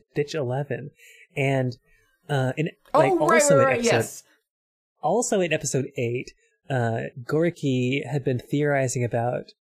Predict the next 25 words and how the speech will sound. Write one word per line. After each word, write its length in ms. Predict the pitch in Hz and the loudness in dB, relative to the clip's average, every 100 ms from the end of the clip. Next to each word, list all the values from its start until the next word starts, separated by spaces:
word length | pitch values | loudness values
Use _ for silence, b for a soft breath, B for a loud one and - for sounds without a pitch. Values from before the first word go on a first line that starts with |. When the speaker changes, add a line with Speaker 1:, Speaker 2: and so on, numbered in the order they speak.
| _ - | _ -12
Speaker 1:
uh, 220 | 135 123 123 | -8 -6 -2
Odokawa's 600 | 139 160 139 123 117 110 | -2 -2 -2 -2 0 -2
uncanny 540 | 127 131 - 143 127 127 | -2 -4 -2 -2 0 0
ability 320 | 113 120 117 | 0 0 0
to 80 | 113 | -4
kind 220 | - 120 | -4 -6
of 80 | 110 | -4
recognize 640 | 113 135 165 143 117 135 | -4 -4 -4 -6 -6 -8
people. 540 | - - 135 - - - b b b b b b - | -12 -10 -8 -8 -8 -10 b b b b b b -6
And 480 | 135 120 113 113 135 - | -2 0 -2 -4 -8 -12
he 140 | - 135 | -8 -6
thinks, 280 | - 139 - | -2 -4 -4
it's, 120 | - | -10
he's 340 | - 131 131 123 | -8 -2 -2 0
like, 160 | 117 117 | -2 -2
it's 160 | 135 | -4
some, 160 | - 220 - - | -4 -4 -6 -8
it, 180 | 156 - _ | -10 -12 _
he 220 | - 123 | -18 -14
thinks 200 | - - | -10 -6
it's 100 | - | -4
some 120 | 143 | -2
sort 200 | 127 127 | -2 -2
of 60 | 113 | -2
synesthesia 840 | 135 120 - 151 165 120 113 - | -2 -4 -2 -2 0 0 -2 -6